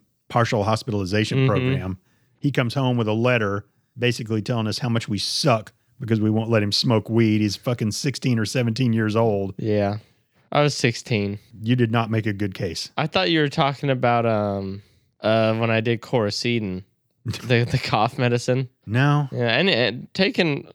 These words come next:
Speaker 2: there's a lot of things that are better to take than that 'cause that was not,
Speaker 1: Yeah.
Speaker 2: that was dangerous.
Speaker 1: You, you send your kid to a, you know, to a outpatient program for mental health, and toward the end, he goes on a field trip, which, number one,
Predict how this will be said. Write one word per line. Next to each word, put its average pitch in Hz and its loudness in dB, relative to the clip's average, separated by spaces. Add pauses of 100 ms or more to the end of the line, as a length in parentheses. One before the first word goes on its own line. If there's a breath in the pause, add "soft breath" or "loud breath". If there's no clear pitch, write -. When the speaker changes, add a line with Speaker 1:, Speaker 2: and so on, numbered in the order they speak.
Speaker 2:
there's 220 -2
a 165 0
lot 127 4
of 117 2
things 117 0
that 110 0
are 104 0
better 101 0
to 98 -6
take 95 -4
than 90 -6
that 90 -6
'cause - -10
that 151 -4
was 113 -6
not, 110 0
Speaker 1:
Yeah. 190 0
Speaker 2:
that - -16
was 151 -4
dangerous. 98 -2
Speaker 1:
You, 180 2
you 180 0
send 220 0
your 170 2
kid 135 0
to 120 2
a, 104 2
you 131 -4
know, 98 -2
to 107 -2
a 104 -2 (420)
outpatient 127 -2
program 107 0
for 110 -8
mental 104 0
health, 95 -2 (380)
and 110 0
toward 160 2
the 127 4
end, 107 0 (320)
he 110 -2
goes 113 2
on 104 -2
a 92 -4
field 117 0
trip, 95 -4
which, 127 -4
number 214 2
one, 120 4